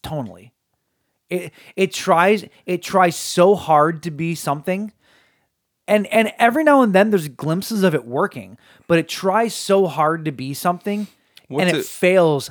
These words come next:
Speaker 1: ninety percent of the time.
Speaker 2: What is it trying so hard to be, in
Speaker 1: It's
Speaker 2: your estimation?
Speaker 1: It was trying so hard to just be the original T V show.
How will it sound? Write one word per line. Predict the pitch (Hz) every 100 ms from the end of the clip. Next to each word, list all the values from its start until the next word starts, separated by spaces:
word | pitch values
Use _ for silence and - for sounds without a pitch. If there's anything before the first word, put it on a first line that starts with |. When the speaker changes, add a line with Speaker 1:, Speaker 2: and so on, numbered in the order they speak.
| -
Speaker 1:
ninety | - 143 151 156 147
percent | 135 123 127
of | 110
the |
time. | - 113 131
Speaker 2:
What | 143
is | 147 147
it | 131
trying | - 139 127 120
so | - 110
hard | 120 110 107
to |
be, | 104 104 98
in | 87 110
Speaker 1:
It's |
Speaker 2:
your | 113 107
estimation? | 104 98 - 95 87 87 - 110
Speaker 1:
It | 165 175
was | 208 -
trying | - - 165 185 175
so | - 170 170
hard | 139 156 156 -
to |
just | 143 151 147 - 107
be | 139 147
the | 127 147 139
original | 110 113 131 135 117
T | - 139 123
V | 120
show. | - - 98 -